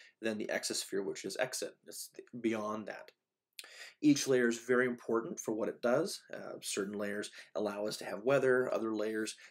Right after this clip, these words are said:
uh, warm up because they absorb ultraviolet radiation that would otherwise harm humans and all vegetation and life. We have other layers that are prominently known for, uh,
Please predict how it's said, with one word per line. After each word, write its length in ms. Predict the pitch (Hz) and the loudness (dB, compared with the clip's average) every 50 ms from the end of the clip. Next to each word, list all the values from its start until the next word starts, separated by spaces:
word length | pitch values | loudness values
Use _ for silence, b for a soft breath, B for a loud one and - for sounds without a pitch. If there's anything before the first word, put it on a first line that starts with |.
| B B | B B
uh, 200 | 90 98 98 95 | -2 0 0 0
warm 320 | 98 98 113 113 113 110 113 | 0 0 0 0 0 0 0
up 160 | 117 117 - | 0 0 0
because 320 | - 113 - 113 107 104 | 0 -2 0 0 -2 -2
they 120 | 107 104 107 | 0 -2 -2
absorb 520 | 101 - - - 117 113 110 107 98 - - - | -2 -4 -2 0 2 2 2 2 0 -2 -4 -4
ultraviolet 480 | 110 110 - - 104 110 104 104 104 92 | -2 -2 -2 -2 -4 -2 0 0 0 0
radiation 580 | 98 104 101 107 107 107 113 117 - - 110 | 0 -2 -2 -2 -2 -2 -2 -2 -4 -6 -4
that 100 | 104 101 | -4 -4
would 100 | 104 101 | -2 -2
otherwise 540 | 98 104 104 101 98 98 95 95 92 - - - _ | -2 -4 -4 -4 -4 -6 -8 -8 -10 -12 -12 -14 _
harm 320 | - - - 101 98 98 95 | -16 -10 -6 -6 -4 -6 -6
humans 460 | - - 104 98 98 101 113 113 - | -6 -8 -8 -6 -6 -6 -8 -8 -8
and 260 | - 92 104 104 104 | -8 -6 -6 -6 -6
all 340 | - - 104 107 107 107 107 | -6 -4 -2 -2 -2 -2 -2
vegetation 640 | 107 107 107 - 113 - 101 95 98 - - - 165 | -2 -4 -4 -4 -6 -4 -4 -4 -4 -6 -6 -8 -8
and 60 | 165 143 | -6 -6
life. 300 | - - - - - - _ _ B B B B B B B B B | -6 -8 -8 -10 -12 -18 _ _ B B B B B B B B B
We 120 | 123 120 | 0 0
have 140 | 113 110 - | 0 0 0
other 400 | - 110 113 117 117 117 113 113 B B B B | 0 2 4 4 4 4 4 2 B B B B
layers 420 | 120 123 123 120 117 120 120 - | 4 6 8 8 6 6 4 4
that 80 | 120 107 | 2 2
are 300 | 104 107 101 76 - - | 4 4 2 2 0 -4
prominently 440 | - - 110 113 117 104 87 113 113 | -4 -4 -2 -2 -2 -2 -2 -4 -2
known 300 | 110 113 110 110 117 120 | -2 -2 -2 -2 -4 -4
for, 380 | - - - 107 104 - - | -6 -2 0 2 2 2 2
uh, 280 | - 98 95 90 90 98 | 0 -2 -4 -4 -6 -8